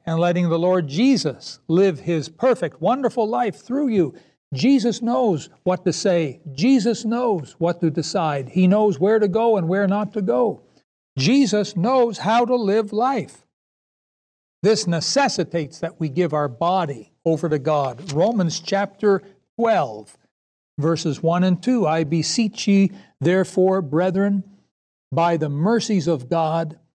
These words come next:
that ye present your bodies a living sacrifice, wholly acceptable unto God, which is your reasonable service. And be not conformed to this world,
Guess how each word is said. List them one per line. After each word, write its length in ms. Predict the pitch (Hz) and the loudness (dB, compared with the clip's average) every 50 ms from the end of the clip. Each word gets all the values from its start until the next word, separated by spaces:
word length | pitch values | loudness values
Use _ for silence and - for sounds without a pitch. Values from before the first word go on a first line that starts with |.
| _ _ _ _ _ | _ _ _ _ _
that 220 | - 160 165 160 - | -4 -2 -2 0 0
ye 80 | 185 | 0
present 460 | 165 - 165 151 - 185 202 196 - 185 | 0 2 0 0 2 2 0 0 0 0
your 80 | 165 | 0
bodies 420 | 139 127 151 160 170 165 165 156 156 | 0 0 -2 -2 0 -2 -2 -2 -2
a 60 | 147 | 0
living 320 | 147 170 196 202 208 185 | 0 0 2 2 2 2
sacrifice, 800 | - - 190 175 160 - - 165 151 - - 151 151 160 156 - | 0 0 -2 -4 -4 -4 -6 -10 -6 -4 -4 -4 -4 -4 -6 -10
wholly 460 | - - - 190 190 202 190 202 190 | -8 -2 0 2 2 2 2 0 0
acceptable 680 | 160 143 - - - - 220 220 - - 180 151 160 156 | -2 -2 -4 -6 -4 -2 -2 -2 -2 -4 -2 -2 0 -2
unto 220 | 151 147 139 156 | -2 -2 -2 -2
God, 280 | 147 135 147 143 147 139 | -2 -2 -2 -2 -2 -2
which 220 | 135 139 139 - - | -2 -4 -4 -2 -2
is 140 | 170 131 139 | -2 0 2
your 160 | 147 147 135 | 2 2 2
reasonable 640 | 127 147 175 196 170 175 196 180 175 175 196 175 | 2 2 2 2 2 2 2 2 2 2 0 0
service. 560 | - - - 175 165 135 131 127 - - - - | 0 0 0 0 0 0 -2 -4 -6 -8 -8 -4
And 240 | - 147 147 135 123 | -2 -2 -2 0 0
be 140 | 170 180 180 | 2 2 4
not 300 | 170 175 185 196 - - | 4 2 0 -2 -2 -4
conformed 720 | - 175 156 147 - - - 202 208 196 190 185 185 175 | -2 -2 -2 -2 -2 -2 0 2 2 2 2 0 0 0
to 100 | 160 160 | -2 0
this 240 | 147 196 208 202 - | 0 0 -2 -2 -2
world, 460 | 208 233 247 254 240 202 139 120 - | -2 0 0 0 0 -2 -4 -8 -14